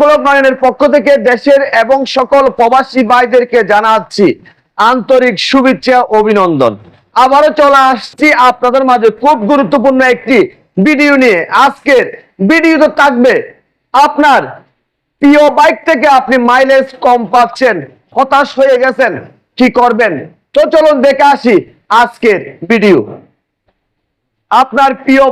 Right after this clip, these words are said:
বাইকটি থেকে হঠাৎ করে মাইলেজ কম পাচ্ছেন, যেখানে মাইলেজ পাওয়ার কথা ছিল ফিফটি প্লাস, সেখানে আপনি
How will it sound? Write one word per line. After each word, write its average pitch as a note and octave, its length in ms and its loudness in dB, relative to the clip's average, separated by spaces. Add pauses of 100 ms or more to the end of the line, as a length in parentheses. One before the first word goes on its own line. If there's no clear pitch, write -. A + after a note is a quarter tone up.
বাইকটি C4 400 0
থেকে C4+ 240 2 (600)
হঠাৎ D4 400 -2 (100)
করে C4+ 160 2 (100)
মাইলেজ C4 380 0 (200)
কম G#3+ 140 0 (140)
পাচ্ছেন, F#3 400 0 (1000)
যেখানে C4+ 460 0 (160)
মাইলেজ C4+ 400 0 (120)
পাওয়ার A#3+ 260 2 (100)
কথা B3+ 180 2 (120)
ছিল C4+ 140 0 (280)
ফিফটি C4+ 340 -2 (120)
প্লাস, B3 300 2 (380)
সেখানে D4 380 0 (100)
আপনি D4 140 -2